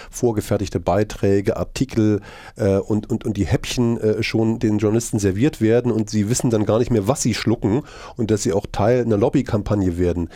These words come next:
Ist diese fünfte Macht im Staate, also der Lobbyismus, äh, eine große Gefahr für die freien Medien?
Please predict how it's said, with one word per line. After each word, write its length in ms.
Ist 140
diese 160
fünfte 360
Macht 360
im 100
Staate, 420
also 140
der 120
Lobbyismus, 760
äh, 340
eine 160
große 380
Gefahr 360
für 100
die 80
freien 380
Medien? 440